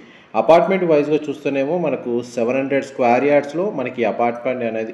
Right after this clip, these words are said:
ఆ, అపార్ట్‌మెంట్ అనేది కన్‌స్ట్రక్షన్ చేశారండి. జీ ప్లస్ ఫైవ్ ఫ్లోర్స్ కన్‌స్ట్రక్షన్. Each ఫ్లోర్‌కి two flats ఉంటాయి Total అపార్ట్‌మెంట్లో, మనకు ten flats ఉంటాయి. అపార్ట్‌మెంట్‌కి సంబంధించి మనకి east side road,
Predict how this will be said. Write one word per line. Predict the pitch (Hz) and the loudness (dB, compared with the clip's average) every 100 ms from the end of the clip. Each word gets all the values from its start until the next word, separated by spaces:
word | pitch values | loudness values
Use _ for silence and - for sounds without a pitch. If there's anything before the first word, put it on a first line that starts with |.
| - | -8
ఆ, | 104 98 | -8 -2
అపార్ట్‌మెంట్ | 120 120 127 113 | -2 -2 -4 -2
అనేది | 110 120 110 | -2 -2 -4
కన్‌స్ట్రక్షన్ | 98 - 113 - 110 104 | -4 -6 -8 -6 -4 -4
చేశారండి. | 101 104 101 104 180 - - 101 | -2 -4 -4 -4 -6 -10 -20 -10
జీ | 113 113 | -8 -2
ప్లస్ | 120 120 | -4 -2
ఫైవ్ | 104 101 101 | -2 -2 -2
ఫ్లోర్స్ | 117 - 107 | -2 -2 -6
కన్‌స్ట్రక్షన్. | 95 - 107 - 117 185 - - - - - 117 | -6 -8 -10 -8 -6 -8 -10 -20 -20 -20 -12 -4
Each | 135 - - | -2 -4 -4
ఫ్లోర్‌కి | 147 147 147 180 220 214 | 0 2 0 -4 -6 -6
two | 131 135 | -4 -2
flats | 127 117 123 143 | 0 0 0 -4
ఉంటాయి | 120 131 165 - - | -4 -4 -4 -8 0
Total | 120 123 123 | 2 2 0
అపార్ట్‌మెంట్లో, | 110 120 120 117 151 185 | 0 -2 -2 -6 -4 -4
మనకు | 127 113 - | -4 -6 -6
ten | 101 101 | -6 -4
flats | 104 117 - | -2 -2 -6
ఉంటాయి. | 107 127 214 - - - _ - | -4 -4 -4 -8 -20 -20 _ -4
అపార్ట్‌మెంట్‌కి | 117 156 165 185 175 | 2 4 4 -2 -2
సంబంధించి | 156 147 147 143 135 180 208 233 - 107 | -2 0 -2 -4 -6 -8 -8 -10 -14 -8
మనకి | 117 117 - 131 | -8 -8 -4 -2
east | 170 - 175 | -2 -4 -2
side | 170 160 135 | 0 0 0
road, | 123 127 | 0 0